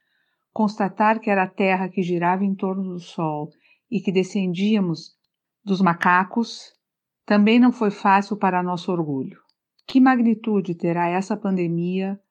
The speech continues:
ainda não conseguimos avaliar. De qualquer forma, não é simples falarmos sobre onipotência e seu par inseparável, impotência,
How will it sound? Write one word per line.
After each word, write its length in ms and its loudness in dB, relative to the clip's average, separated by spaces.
ainda 260 0
não 200 2
conseguimos 720 -4
avaliar. 500 -4
De 80 2
qualquer 340 0
forma, 600 0
não 180 -2
é 100 0
simples 540 0
falarmos 720 -2
sobre 280 -4
onipotência 1080 -4
e 80 -4
seu 200 -4
par 240 -4
inseparável, 760 -2
impotência, 840 -4